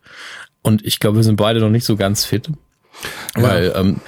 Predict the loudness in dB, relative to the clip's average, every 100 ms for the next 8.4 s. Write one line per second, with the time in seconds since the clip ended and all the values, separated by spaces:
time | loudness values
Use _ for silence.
0 | -8 -2 2 4 4 4 2 0 2 2
1 | 2 0 0 0 2 2 0 0 2 4
2 | 2 0 -2 0 2 4 2 2 2 4
3 | 2 2 -2 -2 0 0 0 0 -2 -8
4 | -8 0 2 2 2 0 0 0 0 2
5 | 4 4 4 2 0 -2 0 -2 -2 -2
6 | 0 0 2 0 2 0 0 -2 0 -2
7 | 0 0 2 0 0 0 4 4 4 2
8 | 2 2 2 -2